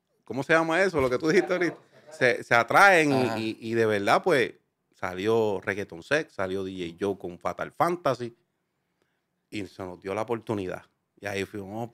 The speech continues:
Speaker 1: pa' allá. Y no, pa-, te estoy diciendo que si el carro no tenía agua ni gasolina, buscamos la manera pa' llegar pa' allá.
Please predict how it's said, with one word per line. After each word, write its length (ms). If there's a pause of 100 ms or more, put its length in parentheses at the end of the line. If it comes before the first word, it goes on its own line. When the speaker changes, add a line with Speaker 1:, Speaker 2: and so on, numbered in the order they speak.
Speaker 1:
pa' 120
allá. 380
Y 140
no, 160
pa-, 280 (360)
te 100
estoy 220
diciendo 420
que 140
si 160
el 220
carro 600
no 220
tenía 560
agua 220
ni 100
gasolina, 600
buscamos 720
la 120
manera 400
pa' 120
llegar 260
pa' 100
allá. 240